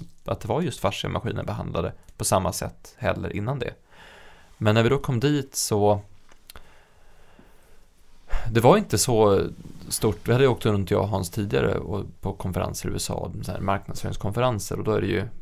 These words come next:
mycket pådrag och häftigt och rockstjärnor, de gick upp till massa musik och så här. Det här var ju en forskningskongress, alltså.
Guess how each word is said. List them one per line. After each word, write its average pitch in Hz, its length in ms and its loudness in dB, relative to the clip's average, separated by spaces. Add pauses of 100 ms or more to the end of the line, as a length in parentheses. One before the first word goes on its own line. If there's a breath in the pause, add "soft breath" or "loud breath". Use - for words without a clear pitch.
(140)
mycket - 460 -8
pådrag 95 520 -2
och - 180 -2
häftigt - 480 -10
och 90 160 -4
rockstjärnor, 92 560 -4
de 90 140 -4
gick 101 140 -6
upp 98 160 -6
till 98 100 -6
massa - 200 -8
musik 92 420 -6
och 104 80 -6
så 98 100 -4
här. 98 60 -2
Det 104 80 -4
här 127 200 -2
var 101 180 2
ju 98 140 0
en 92 200 -2
forskningskongress, - 1300 -10
alltså. - 240 -12